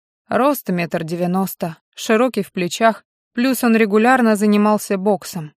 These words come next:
Любовницы пищали от восторга, когда он раздевался. Дамы, которые не имели возможности попасть к нему в постель,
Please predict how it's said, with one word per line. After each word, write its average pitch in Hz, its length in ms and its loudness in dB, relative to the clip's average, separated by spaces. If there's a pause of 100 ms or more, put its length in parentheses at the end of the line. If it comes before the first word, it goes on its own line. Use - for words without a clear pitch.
(340)
Любовницы 220 680 2
пищали 233 500 0
от 180 140 0
восторга, 175 760 -2 (120)
когда 175 400 2
он 175 140 -2
раздевался. 180 800 -2 (500)
Дамы, 208 420 4
которые 214 440 2
не 208 200 4
имели 214 300 2
возможности 196 720 0
попасть 196 480 -2
к - 80 -8
нему 196 240 0
в - 100 -12
постель, 220 480 -2